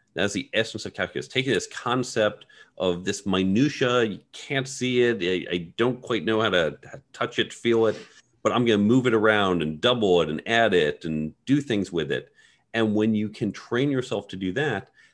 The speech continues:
that's a fundamental skill that's applicable elsewhere. But the professor at no point says, "By the way, for all of you who will never do a derivative in your life again, this is why you need to know it."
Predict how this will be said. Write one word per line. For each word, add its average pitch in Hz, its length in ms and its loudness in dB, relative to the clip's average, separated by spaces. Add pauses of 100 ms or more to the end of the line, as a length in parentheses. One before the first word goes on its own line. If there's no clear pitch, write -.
(120)
that's 104 220 -4
a 104 80 -2
fundamental 110 640 -2
skill 90 280 -4
that's 90 160 -2
applicable 85 520 -8
elsewhere. 117 540 -4 (920)
But 147 140 2
the 147 80 0
professor 151 540 2
at 113 100 2
no 131 200 6
point 139 320 2
says, 101 280 0
"By 135 320 0
the 143 120 4
way, 95 260 4
for - 180 -4
all 156 180 2
of 139 100 4
you 120 180 4
who 107 100 0
will 98 100 2
never 131 320 2
do 107 420 2
a 101 80 0
derivative 101 580 2
in 95 140 -2
your 87 120 0
life 87 280 0
again, 104 640 0 (540)
this 139 300 0
is 120 140 -2
why 110 220 2
you 101 220 0
need 95 240 -2
to 90 80 -8
know 87 220 0
it." - 100 -14